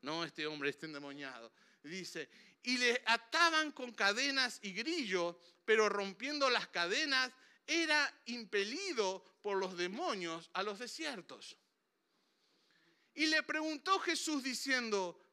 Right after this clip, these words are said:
"¿Cómo te llamas?". Él dijo, "Legión", porque muchos demonios habían entrado en él. Y le rogaban que no los mandase, que los man-, que no los mandase ir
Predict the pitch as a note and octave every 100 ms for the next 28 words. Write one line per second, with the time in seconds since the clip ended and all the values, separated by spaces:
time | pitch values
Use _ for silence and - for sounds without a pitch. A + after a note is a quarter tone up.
0 | _ - A4 G#4 F#4+ E4 C4+ A#3 F#3 D#3
1 | - - - _ _ _ _ _ G#3+ A3
2 | G3 A3 - D#3+ D3 D3 C#3+ B3 E4+ C4
3 | E3 D#3 - _ _ - F#3+ F3 F3 E3+
4 | E3 G#3 F#4 F4 C#4 A#3+ A3+ A3+ B3+ G3+
5 | E3 D#3 E3+ - E3 E3 D#3+ D#3+ D3+ D3
6 | D3 C#3+ C#3+ C3 A#2+ G2+ _ _ _ _
7 | _ _ _ _ _ _ _ _ _ _
8 | _ A#3 B3+ C4 A#3 A#3 G#3+ D4 E4+ G#3+
9 | F#3 F#3+ F3+ - - - G#3+ G#3 A#3 A#3+
10 | A3 G3+ F#3 B3 D4+ A3 G#3 F#3 G3+ F#3+
11 | G3 F#3+ G3+ G#3 F#3+ C4+ F#4 F4 - -
12 | A3 G#3+ G3+ G#3+ C4+ A3 F#3+ F#3+ - A3
13 | A3 A#3+